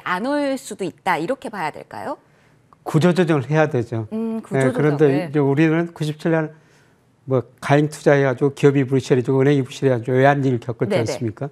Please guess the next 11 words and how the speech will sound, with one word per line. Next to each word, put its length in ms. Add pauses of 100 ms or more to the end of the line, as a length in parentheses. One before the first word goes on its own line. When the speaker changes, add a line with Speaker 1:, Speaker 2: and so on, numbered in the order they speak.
(500)
Speaker 2:
아이엠에프 400
처방에 400
따라가지고 720
굉장히 800 (100)
빨리 280
구조조정했어요. 880
가혹한 380
Speaker 1:
맞습니다. 240
Speaker 2:
구조조정이었죠. 580
Speaker 1:
가혹했죠. 400
예. 240